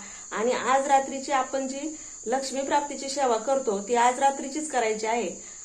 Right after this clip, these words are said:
आणि उद्या मात्र आपल्याला उपवास आहे, कारण उगवते सूर्याची पौर्णिमा, पौर्णिमा आपण धरत असतो. ज्यावेळेस आपल्याला उगवत्या सूर्याचं दर्शन पौर्णिमा घेते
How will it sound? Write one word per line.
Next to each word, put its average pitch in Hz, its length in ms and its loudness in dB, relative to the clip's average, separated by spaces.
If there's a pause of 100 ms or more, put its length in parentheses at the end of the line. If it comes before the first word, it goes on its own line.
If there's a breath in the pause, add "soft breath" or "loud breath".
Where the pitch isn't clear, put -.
(1300 loud breath)
आणि 226 220 0
उद्या 269 340 2
मात्र 277 240 2
आपल्याला 254 360 2 (360 loud breath)
उपवास 247 360 2
आहे, 233 140 4
कारण 233 280 2
उगवते 285 440 0
सूर्याची 254 480 2
पौर्णिमा, 240 680 2
पौर्णिमा 240 400 0
आपण 240 300 -4
धरत 269 280 2
असतो. 180 380 -2 (400 loud breath)
ज्यावेळेस 262 420 4
आपल्याला 254 300 0
उगवत्या 269 420 0
सूर्याचं 247 460 0
दर्शन 254 300 0
पौर्णिमा 220 420 0
घेते 240 500 -4